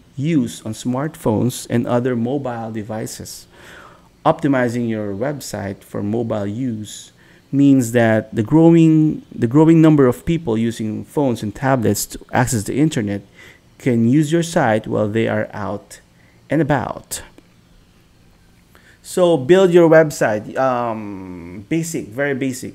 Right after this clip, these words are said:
You need just hire a web developer, okay? Animo Solutions can do that for you, okay? You need a, a professional web developer to be able to,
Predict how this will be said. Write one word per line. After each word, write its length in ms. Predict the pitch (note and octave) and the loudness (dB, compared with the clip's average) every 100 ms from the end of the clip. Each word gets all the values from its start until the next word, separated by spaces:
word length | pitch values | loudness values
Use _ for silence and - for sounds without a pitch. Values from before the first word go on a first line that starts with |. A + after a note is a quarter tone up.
| A2+ | -6
You 80 | B2+ | 0
need 480 | D3+ D3 - B2+ | 0 0 -6 -8
just 260 | B2 C#3+ - | -4 -4 -6
hire 400 | - D#3+ C#3 G#2 | -4 -2 0 -2
a 140 | F2 | -4
web 260 | G#2+ A#2 G2+ | -4 -4 -6
developer, 640 | G2+ G#2 F#2 F2+ - - _ _ _ | -10 -8 -12 -14 -16 -20 _ _ _
okay? 380 | G2 - G2+ A2+ _ - - - | -20 -14 -14 -14 _ -20 -20 -4
Animo 400 | C3 D3+ D#3+ D3 | 0 2 2 0
Solutions 580 | C#3+ C3+ C#3 B2+ B2 - | -2 -4 -4 -4 -8 -8
can 200 | A2+ A2 | -8 -6
do 140 | A2+ | -6
that 220 | A2 G#2 | -6 -10
for 120 | - | -12
you, 340 | G#2 A2+ G2+ F2+ _ _ _ _ - | -8 -8 -8 -12 _ _ _ _ -18
okay? 340 | A2+ A2 A2 - _ _ _ - _ | -8 -4 -6 -8 _ _ _ -20 _
You 80 | C#3 | -2
need 180 | D#3 D3+ | 0 2
a, 760 | C#3+ C3+ B2 A2+ A2 G#2 G#2 G2+ | 4 4 2 -2 -4 -6 -10 -12
a 220 | G#2 G#2+ G#2 | -8 -6 -8
professional 640 | A2+ - B2+ C#3 C3 B2+ | -10 -8 -8 -6 -6 -4
web 200 | A2+ G#2+ | -4 -6
developer 800 | A2 G#2 G2+ G2 F#2 G2+ F#2+ F#2+ | -6 -6 -6 -8 -10 -12 -12 -12
to 60 | G#2 | -12
be 220 | G#2 A#2 | -10 -6
able 280 | A#2 A2+ A2 | -6 -4 -6
to, 220 | - - | -8 -20